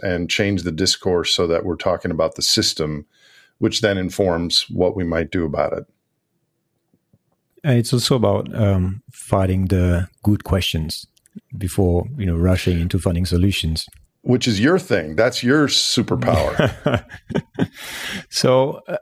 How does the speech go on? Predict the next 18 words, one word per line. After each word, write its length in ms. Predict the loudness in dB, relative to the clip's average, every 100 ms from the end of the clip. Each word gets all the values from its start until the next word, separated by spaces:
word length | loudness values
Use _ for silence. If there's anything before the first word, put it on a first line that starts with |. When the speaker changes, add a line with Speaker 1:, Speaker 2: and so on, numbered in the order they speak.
| 0
Speaker 2:
I 80 | 4
mean, 320 | 4 2 -4 -14 _ -20 -20 -14
tell 180 | -2 0
me 160 | 2 0
a 60 |
little 260 | 2 4 4
bit 160 | 2 0
more 300 | 0 4 4
about 280 | 4 4 2
it. 160 | 0 2
You 100 | 2
know, 120 | 2
what 240 | 2 2
you've 160 | 2 2
been 140 | 0
busy 260 | 2 2 2
doing, 540 | 2 2 2 -2 -6 -4
um, 680 | -2 0 0 -2 -2 -4